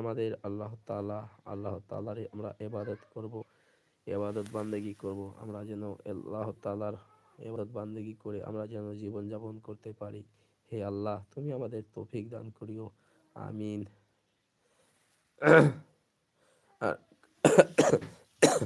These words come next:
আর কারা কারা, কারা কারা ফজরের নামাজ আদায় করেছেন, সবাই একটু আলহামদুলিল্লাহ লিখে যান, আমি অনেক খুশি হব।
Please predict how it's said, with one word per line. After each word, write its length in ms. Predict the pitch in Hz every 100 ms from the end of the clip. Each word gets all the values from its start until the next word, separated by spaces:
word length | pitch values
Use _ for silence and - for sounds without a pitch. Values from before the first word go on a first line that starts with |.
| - - - _ -
আর 80 | 65 -
কারা 200 | 104 110 110
কারা, 220 | 110 120 120 - - - - - _ -
কারা 180 | 92 110
কারা 220 | 113 117 120 139 - _
ফজরের 440 | - 123 117 120 120 120
নামাজ 220 | 117 113 107 101
আদায় 180 | 104 104
করেছেন, 380 | 104 98 107 95 101 - _ _ _ -
সবাই 280 | 107 101 101
একটু 180 | 98 117 - 101
আলহামদুলিল্লাহ 720 | 101 113 110 110 123 107 104 98
লিখে 200 | 104 104
যান, 200 | 110 92 80 -
আমি 200 | 117 107 90
অনেক 180 | 107 127 -
খুশি 240 | 113 - 113
হব। 120 | 101